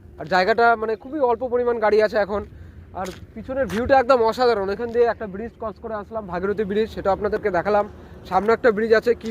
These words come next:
ব্রিজ আমি জানি না, আমি মনোজদাকে জিজ্ঞেস করে নেবো এটা কী ব্রিজ। আর ভিউটা মানে একদম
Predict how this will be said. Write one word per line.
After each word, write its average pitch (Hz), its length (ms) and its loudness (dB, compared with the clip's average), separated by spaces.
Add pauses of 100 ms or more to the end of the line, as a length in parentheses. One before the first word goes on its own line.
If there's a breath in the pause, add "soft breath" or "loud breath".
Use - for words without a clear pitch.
ব্রিজ 220 220 -2
আমি 208 100 0
জানি 190 200 2
না, 214 120 0
আমি 202 100 -2 (160)
মনোজদাকে 185 380 -2
জিজ্ঞেস 180 240 -4
করে 185 140 -6
নেবো 185 160 -4
এটা 180 160 -4
কী 190 80 -4 (100)
ব্রিজ। 185 200 2 (720)
আর 220 60 2 (260)
ভিউটা 262 400 0
মানে 277 120 2 (100)
একদম 262 200 -2